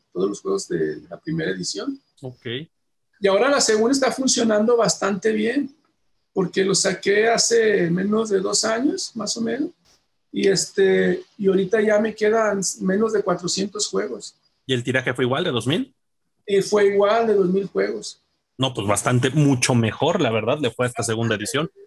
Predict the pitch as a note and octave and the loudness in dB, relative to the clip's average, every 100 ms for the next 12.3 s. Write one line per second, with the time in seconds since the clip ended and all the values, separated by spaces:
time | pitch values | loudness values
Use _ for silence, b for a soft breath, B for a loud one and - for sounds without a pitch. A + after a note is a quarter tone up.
0 | _ _ _ _ _ F#3+ F#3 G3 G#3+ C#4+ | _ _ _ _ _ -2 0 0 2 2
1 | B3+ A3 - G#3+ B3 B3 A#3+ A3+ A#3 - | 2 2 0 -2 -2 -4 -4 -2 -2 -4
2 | - - G#3+ A#3 A#3+ A3 G3+ F#3+ F3 - | -4 -2 0 0 2 2 0 -2 -4 -4
3 | F#3 A3 A3 F#3+ F#3+ G3 G3+ G3+ G#3 C4 | -2 -2 -2 -4 -2 -2 -2 -4 -4 -6
4 | - _ _ _ _ _ _ - F3 E3 | -10 _ _ _ _ _ _ -4 -2 -2
5 | - F#3+ F#3 F#3 F#3 F3+ E3+ - _ _ | -2 0 2 2 4 2 0 -6 _ _
6 | _ _ F#3+ F#3+ F#3+ - G#3 A#3 B3+ A#3+ | _ _ 0 2 0 4 2 4 4 4
7 | G3+ - _ - F3+ F3 E3+ F3 F3+ F3 | 0 -4 _ -2 2 4 2 2 2 0
8 | - F#3 F3+ G3 G3 - G3+ G#3 G#3+ G#3 | 0 0 2 0 0 0 2 2 2 -2
9 | G#3+ G#3 G#3 G#3 F#3+ F#3+ G3 G3 G3+ G3 | 0 0 0 -4 -4 -6 -4 -4 -4 -6
10 | G#3 G#3+ G3 - F3 E3 E3+ G#3 G#3 F#3 | -6 -6 -6 -2 0 2 2 0 -2 -6
11 | E3+ - A3 A3+ G3 F#3+ G#3+ A3 G#3+ G#3+ | -6 -4 -4 -2 -2 -4 -6 -6 -4 -2
12 | G#3+ A3+ | -4 -6